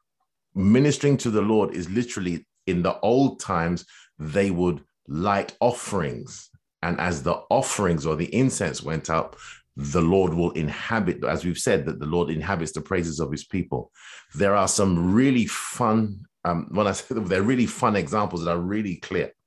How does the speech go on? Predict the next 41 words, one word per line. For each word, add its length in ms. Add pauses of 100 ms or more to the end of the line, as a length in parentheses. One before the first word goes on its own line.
(640)
Um, 340
I'll 300
pick 260
on 220
one 360
so 220
we 180
understand 680
ministering 420
to 100
the 100
Lord. 380
And 120
this 140
is 160 (300)
what 160
I'm 300 (200)
trying 280
to 80
make 380
clear, 560 (200)
is 220
that 320 (1600)
the 80
Holy 400
Spirit, 520
we'll 140
come 220
to 80
the 60
second 340
part, 200
is 120
the 80
Holy 200
Spirit 240
wants 200
to 80
speak 240
to 120
you. 80